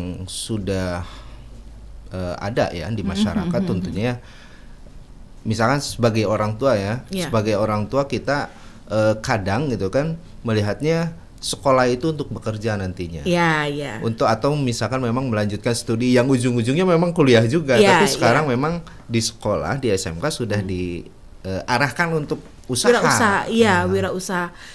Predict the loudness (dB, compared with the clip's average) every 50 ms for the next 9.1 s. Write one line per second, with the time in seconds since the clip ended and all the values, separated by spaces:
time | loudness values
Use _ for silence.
0 | -20 -20 -6 -2 0 2 2 2 0 0 0 0 0 0 -2 -4 -6 -8 -10 -10
1 | -12 -16 -20 -20 -20 -20 -20 -6 -2 2 4 4 4 4 4 2 0 0 -2 -2
2 | -2 -2 -2 -2 -2 -2 -2 -2 -4 -6 -10 -12 -10 -6 -4 -2 -2 -2 -2 -4
3 | -6 -8 -10 -14 -20 -20 -20 -20 -20 -20 -20 -20 -20 -20 -20 -20 -20 -20 -20 -20
4 | -16 -6 0 2 2 2 2 2 0 0 0 0 0 -2 -2 -4 -10 -16 -18 -10
5 | -6 -2 -2 -2 -2 -2 -4 -2 -2 -2 -2 -2 -4 -10 -18 -20 -20 -20 -20 -20
6 | -20 -20 -20 -16 -8 -4 -4 -2 -2 -4 -4 -2 -2 -2 -2 -2 -2 -2 0 0
7 | 0 -2 -4 -4 -2 -2 0 0 0 0 0 0 -2 -2 -4 -8 -10 -16 -18 -20
8 | -20 -20 -10 -8 -6 -2 0 2 2 2 2 0 -2 -2 -2 -4 -4 -4 -4 -4
9 | -4 -6